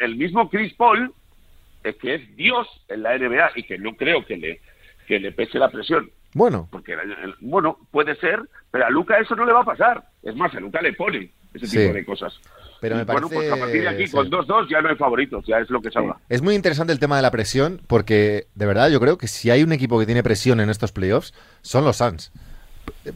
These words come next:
Speaker 2: mi-, pero Milwaukee viene de ganar el anillo, pues mira, si no lo ganan este año, no, eviden-, no voy a decir que no pasa nada, pero ya lo han ganado.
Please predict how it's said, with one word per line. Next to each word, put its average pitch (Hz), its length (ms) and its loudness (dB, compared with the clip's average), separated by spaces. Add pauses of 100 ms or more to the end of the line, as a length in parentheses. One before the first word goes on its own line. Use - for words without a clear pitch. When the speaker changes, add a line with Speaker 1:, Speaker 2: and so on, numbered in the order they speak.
(260)
Speaker 2:
mi-, 117 200 -4
pero 113 200 0
Milwaukee 143 580 2 (100)
viene 160 220 2
de 147 80 4
ganar 135 260 6
el 127 60 2
anillo, 165 420 2 (600)
pues 107 140 2
mira, 90 220 -4
si - 100 -12
no 135 140 2
lo 147 80 8
ganan 127 200 2
este 113 200 -2
año, 127 340 2 (480)
no, 87 280 2
eviden-, 90 400 -2 (160)
no 95 100 -8
voy 92 60 -4
a - 20 -4
decir 90 180 -6
que 90 80 -4
no 98 100 -2
pasa 107 220 -2
nada, 160 260 4
pero 160 340 4 (440)
ya 143 140 2
lo 156 80 4
han 127 80 -2
ganado. 85 220 -8